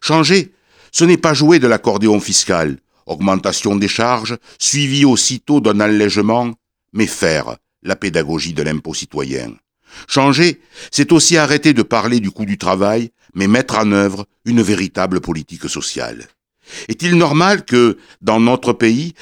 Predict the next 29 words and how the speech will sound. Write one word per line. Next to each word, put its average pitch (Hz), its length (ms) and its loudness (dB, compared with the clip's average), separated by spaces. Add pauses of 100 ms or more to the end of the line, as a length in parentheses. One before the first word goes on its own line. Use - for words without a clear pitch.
(120)
certains 147 480 0
de 123 100 4
nos 113 140 4
concitoyens 120 720 2
travaillent 107 420 0
trop, 139 340 -2 (240)
pendant 113 360 2
que 113 120 -2
d'autres, 117 460 -2 (160)
de 151 100 -6
plus 127 320 -2
en 147 100 2
plus 139 160 -2
nombreux, 143 460 2 (160)
de 85 80 -8
plus 113 320 -2
en 113 80 0
plus 117 220 -2
jeunes, 117 340 2 (280)
pointent 107 380 -2
au - 40 -8
Pôle 101 180 -2
emploi ? 101 480 -4 (680)
Changer, 131 600 0 (360)
c'est - 160 0
refuser 139 480 2
le 120 120 4
traité 123 420 0
transatlantique 110 880 -2